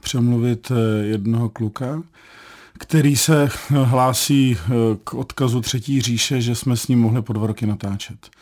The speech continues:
Takže to je takový vhled do, eh, eh, v uvažování, do, do rodiny, kde prostě se,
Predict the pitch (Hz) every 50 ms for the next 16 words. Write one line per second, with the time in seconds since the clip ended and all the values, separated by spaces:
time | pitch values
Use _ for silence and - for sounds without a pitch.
0 | - - - - - - - - 123 110 123 110 - 120 113 113 104 107 120 120
1 | 110 101 101 113 120 120 120 - - - 110 110 117 117 113 113 110 110 - -
2 | - - _ _ _ _ _ _ _ _ _ _ _ _ _ _ - - 113 110
3 | 110 113 110 110 110 110 110 110 110 110 107 107 - - - - - - - -
4 | _ _ - 135 131 123 120 113 110 110 110 107 107 107 107 107 107 107 107 101
5 | 92 - - 107 101 107 - - 123 123 127 117 107 123 123 123 123 120 120 120
6 | 120 117 117 117 117 117 117 117 101 113 113 107 113 135 127 131 131 120 135 131
7 | 131 131 120 107 107 113 101 - 110 113 - - - - 110 101 - - 120